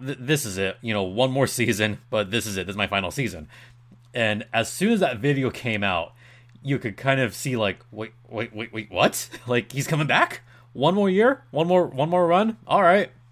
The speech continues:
So, you know, Ducks fans were super excited to see that happen. So as he came back <laughs> for his final season,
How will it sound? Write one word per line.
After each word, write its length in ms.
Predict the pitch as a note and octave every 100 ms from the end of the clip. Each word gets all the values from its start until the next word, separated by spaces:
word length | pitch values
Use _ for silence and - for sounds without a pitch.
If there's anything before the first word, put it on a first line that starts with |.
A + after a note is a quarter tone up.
| _ - - - - - - -
So, 440 | - C#3 B2+ G#2
you 120 | D#3+ C3
know, 260 | A2 F2+ -
Ducks 200 | E3 E3+
fans 220 | C#3+ C3
were 240 | B2 C3 - _
super 760 | - - - C#4 D4 F3+ D#3 D3
excited 680 | C#3 - - A#2+ G#2+ G2 -
to 140 | G#2
see 260 | - A2 G2+
that 240 | G2+ F#2+
happen. 400 | E2+ - F#2+ B2 - - - - - _ _ _ -
So 380 | - B2 A#2 -
as 280 | B2+ F3 -
he 100 | G#3
came 280 | - F3 C#3
back 220 | B2+ -
<laughs> 0 |
for 280 | - E3 D3
his 180 | C#3 -
final 320 | A#2+ C3 B2
season, 480 | - G#2 G#2+ C#3+